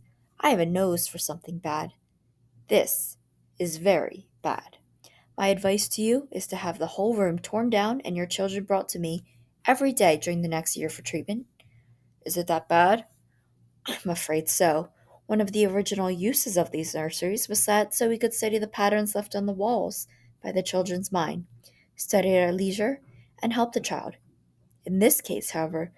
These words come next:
the room has become a channel toward destructive thoughts, instead of a release away from them." "Didn't you sense this before?" "I had sensed only that you had bad spoiled your children more than most,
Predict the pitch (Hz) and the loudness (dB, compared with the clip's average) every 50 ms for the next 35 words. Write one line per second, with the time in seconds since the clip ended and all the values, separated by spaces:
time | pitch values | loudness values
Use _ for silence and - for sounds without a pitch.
0 | _ _ _ _ - - 185 185 208 233 240 254 269 277 - - 190 185 - - | _ _ _ _ -10 -8 -2 2 4 4 4 4 2 -2 -6 -6 -4 -4 -4 -6
1 | - - - 196 175 175 175 - - 240 220 208 170 147 143 - - - 175 165 | -8 -8 -6 -4 -2 -2 -2 -2 0 2 2 2 2 0 -2 -6 -6 -4 -4 -4
2 | 165 - - 165 - - - 180 175 175 - 165 - - - 147 139 - - - | -4 -4 -4 -4 -2 -2 -2 -4 -4 -4 -4 -8 -6 -4 -4 -4 -4 -4 -4 -4
3 | - - _ - _ _ _ _ _ - 185 196 - - - - 240 233 190 175 | -4 -4 _ -10 _ _ _ _ _ -10 -4 -2 -2 0 4 6 6 6 6 6
4 | 156 151 160 180 156 151 151 160 160 - - - 151 151 170 170 190 190 - - | 2 0 -4 -2 -2 -2 -2 -2 -2 -2 -2 -2 0 2 4 4 4 4 0 -6
5 | 147 143 - 67 - 196 - _ _ _ _ - _ _ _ _ _ _ _ _ | -8 -8 -8 -10 -10 -12 -16 _ _ _ _ -20 _ _ _ _ _ _ _ _
6 | _ _ _ _ _ _ - - 294 196 185 180 180 175 - - 175 170 - 160 | _ _ _ _ _ _ -2 -2 0 0 2 0 0 0 2 2 2 2 2 -2
7 | - - - 165 - - 175 180 185 220 226 - - - - - _ - _ - | -2 -4 -4 -6 -2 4 4 6 6 4 0 -4 -12 -20 -20 -20 _ -20 _ -20
8 | - _ - - - - _ _ - 233 247 247 240 - - 262 269 269 - - | -20 _ -20 -20 -20 -20 _ _ 4 8 8 8 8 6 4 4 4 4 2 2
9 | - 233 254 285 294 294 254 202 - 196 208 196 180 175 180 - 190 190 190 220 | 4 2 2 2 0 2 0 2 2 2 4 4 4 2 0 0 0 2 2 2
10 | 214 - - - - 214 208 214 220 220 - 180 226 - - 233 220 220 - 233 | 2 2 0 0 2 2 2 2 2 0 -2 -6 -6 -4 -2 -4 -2 0 0 2
11 | 233 233 208 202 208 214 233 226 190 160 151 - - - - - | 2 4 4 4 4 2 2 0 -2 -2 -4 -6 -8 -10 -12 -12